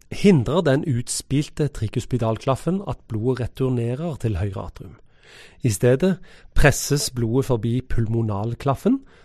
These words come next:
som står åpen, og ut i truncus pulmonalis, og ledes til lungene der blodet tar opp oksygengass og avleverer karbondioksidgass.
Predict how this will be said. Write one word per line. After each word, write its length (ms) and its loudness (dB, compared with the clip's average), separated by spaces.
som 100 -2
står 340 4
åpen, 340 2
og 160 4
ut 340 0
i 220 0
truncus 680 -2
pulmonalis, 800 0
og 100 2
ledes 300 4
til 160 0
lungene 520 2
der 120 0
blodet 480 -4
tar 220 -4
opp 260 -6
oksygengass 760 0
og 140 4
avleverer 760 0
karbondioksidgass. 960 -4